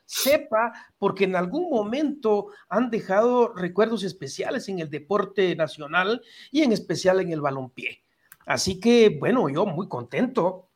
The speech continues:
muy contento de, eh, de compartir nuevamente con ustedes. Julito, José,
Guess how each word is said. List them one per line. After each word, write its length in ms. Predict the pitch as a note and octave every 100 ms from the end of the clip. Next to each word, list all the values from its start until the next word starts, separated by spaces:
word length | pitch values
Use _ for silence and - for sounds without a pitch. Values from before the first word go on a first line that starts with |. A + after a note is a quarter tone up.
| _
muy 200 | C#3+ F#3
contento 640 | G3+ F#3 F3+ G3 - A3+ A3+
de, 440 | F3 F3 G3+ G3+ - - _
eh, 800 | E3 D#3+ D#3 D3+ D3 D3 C#3+ C#3 C#3+ C#3 C#3 C#3
de 320 | C3+ D#3+ D#3 -
compartir 600 | F3 D#3+ E3 D3 - A#3
nuevamente 480 | G#3 A3 G3 A3+ G#3+
con 160 | E3+ D3+
ustedes. 600 | C#3+ - G3+ D4+ B3+ - _ _ _
Julito, 680 | C#3 F3+ A#3+ A3+ A3+ A3
José, 480 | - B3 C4 A3+ A3